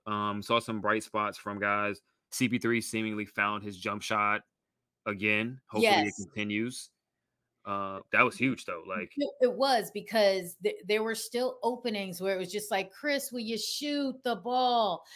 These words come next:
Speaker 2: You,
Speaker 1: Please.
Speaker 2: you can't keep passing this stuff up, homie."
Speaker 1: Mm-hmm.
Speaker 2: And then it was as if somebody just knocked him upside his head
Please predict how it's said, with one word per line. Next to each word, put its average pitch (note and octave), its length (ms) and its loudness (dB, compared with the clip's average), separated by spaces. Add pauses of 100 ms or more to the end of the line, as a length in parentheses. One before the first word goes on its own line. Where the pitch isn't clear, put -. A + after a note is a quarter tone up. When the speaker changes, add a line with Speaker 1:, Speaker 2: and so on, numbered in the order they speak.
(120)
Speaker 2:
You, G#2+ 60 -2
Speaker 1:
Please. F#3+ 280 -6 (100)
Speaker 2:
you B3+ 180 0
can't C4+ 480 2 (100)
keep A#3 240 -4
passing G#3+ 480 0
this F#3 180 -4
stuff E3 360 -2
up, C4+ 320 6
homie." F3+ 420 -2
Speaker 1:
Mm-hmm. - 520 -20
Speaker 2:
And G3 260 6
then B3+ 420 8 (160)
it A3 160 6
was G3+ 220 4
as G3 180 4
if G#3 160 4
somebody G3+ 500 2
just F3 220 -6
knocked F#3 380 0
him G#3 100 -6
upside F3+ 520 4
his F3 160 -2
head D#3 440 4